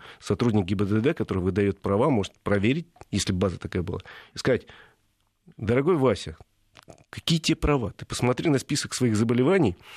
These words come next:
ты посмотри, э, что ты стоишь на учёте там-то, там-то, до свидания".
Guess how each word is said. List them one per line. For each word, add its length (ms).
ты 80
посмотри, 640
э, 360
что 220
ты 140
стоишь 400
на 100
учёте 340
там-то, 340
там-то, 320
до 100
свидания". 460